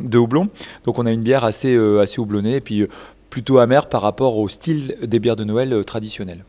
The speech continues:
Voilà. Mais, euh, c'est, euh, c'est voulu. On veut être, euh, on veut porter haut et fort les couleurs de la Nano Stocké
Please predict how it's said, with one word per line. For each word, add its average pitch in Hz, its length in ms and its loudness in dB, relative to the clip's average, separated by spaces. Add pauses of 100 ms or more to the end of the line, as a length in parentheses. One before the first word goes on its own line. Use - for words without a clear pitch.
(120)
Voilà. 95 200 -12 (140)
Mais, 117 160 4
euh, 117 160 6
c'est, 123 220 6
euh, 117 140 8
c'est 123 140 0
voulu. 120 400 -4 (400)
On 127 100 0
veut 143 220 6
être, 143 220 4
euh, 127 440 6
on 127 80 2
veut 127 140 2
porter 147 320 2
haut 135 120 6
et 123 80 6
fort 139 220 4
les 127 80 0
couleurs 131 240 2
de 120 60 -2
la 117 80 -2
Nano 110 140 -2
Stocké 143 500 -4